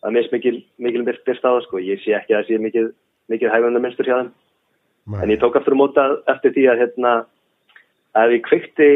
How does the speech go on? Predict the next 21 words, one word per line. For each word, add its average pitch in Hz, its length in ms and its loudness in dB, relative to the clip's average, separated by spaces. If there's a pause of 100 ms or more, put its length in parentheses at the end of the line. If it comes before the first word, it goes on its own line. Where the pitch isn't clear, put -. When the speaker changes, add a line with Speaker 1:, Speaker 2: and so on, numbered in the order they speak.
Speaker 1:
ljósið 139 500 2
á - 20 -4
morgnana, 113 560 -2 (680)
eh, 117 280 4
og 113 240 0
það 117 160 2
voru 117 200 4 (100)
vorflugur 110 600 0
einhvers 104 160 -8
staðar 104 320 0
að, 98 80 -8
hérna, 107 320 -6 (380)
að, 107 240 -8 (180)
að 113 200 -4
skriðum. 110 420 -2 (360)
Speaker 2:
Já. 104 120 -8 (220)
Speaker 1:
Það 107 120 -4
voru 110 160 0
þær 120 140 2
mjög 147 380 0
fljótar 139 500 2